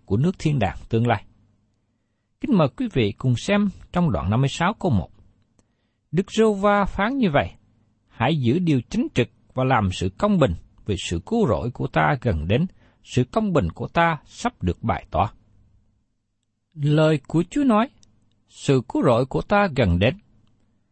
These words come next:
Hình như các tiên tri mong ước sự thành lập nước thiên đàng đến mau chóng, dầu rằng có một khoảng nghỉ ở giữa, nhưng nói về tương lai gần hiện thời.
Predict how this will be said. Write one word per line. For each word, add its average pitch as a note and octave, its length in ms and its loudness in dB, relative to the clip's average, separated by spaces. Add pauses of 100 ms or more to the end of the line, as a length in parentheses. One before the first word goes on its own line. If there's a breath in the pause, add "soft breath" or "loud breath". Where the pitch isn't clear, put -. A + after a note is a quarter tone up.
(200)
Hình E3 180 4
như G#3 120 4
các C4+ 200 -4
tiên A#3 180 2
tri A#3 200 2
mong A3+ 300 4
ước B3+ 240 -2
sự C3 260 -2
thành A2+ 180 0
lập G#2+ 240 0
nước G3 220 2
thiên G3+ 220 0
đàng G#2+ 280 2
đến B2+ 180 0
mau F3 280 2
chóng, G3+ 180 2 (760)
dầu D#3 120 4
rằng D#3 240 2 (200)
có C4+ 100 -2
một - 180 0
khoảng D#3 360 0
nghỉ A#2+ 180 2
ở C3 120 -2
giữa, A2+ 340 0 (680)
nhưng G3 320 4 (220)
nói F#3 260 2
về C#3 240 2 (100)
tương F3 220 2
lai E3+ 280 2 (260)
gần A2+ 460 0
hiện F#2 200 0
thời. F2+ 220 -4